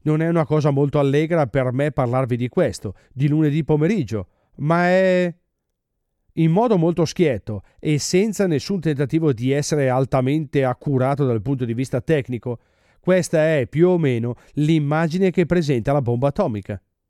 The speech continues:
Non si tratta di vedere se dovrebbero o meno continuare a sprecare plutonio.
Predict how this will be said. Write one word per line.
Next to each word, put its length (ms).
Non 160
si 160
tratta 260
di 100
vedere 440
se 260
dovrebbero 800
o 160
meno 400
continuare 680
a 40
sprecare 540
plutonio. 680